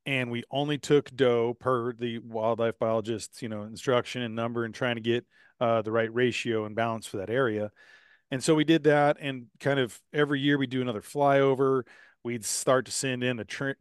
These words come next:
game trail cameras. And this is, you know, the beginning of game trails when you had, like, a one megabyte,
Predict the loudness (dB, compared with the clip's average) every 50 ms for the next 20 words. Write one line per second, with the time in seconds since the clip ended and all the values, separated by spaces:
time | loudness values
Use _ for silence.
0 | -6 -2 0 0 0 0 -2 0 2 2 2 2 2 -2 -2 -2 -2 -2 -2 -2
1 | -2 -2 0 2 2 2 4 2 2 0 0 -2 0 0 0 0 0 -2 -6 -6
2 | -6 -4 -2 0 0 0 0 0 -2 -2 -2 -4 -4 -4 -4 -6 -6 -2 0 2
3 | 2 2 0 -2 -4 -6 -8 -8 -10 -16 -20 -20 -20 -20 _ _ -2 0 2 2
4 | 2 2 0 0 -4 -4 -2 0 0 0 0 0 0 2 2 2 2 2 2 2
5 | 2 0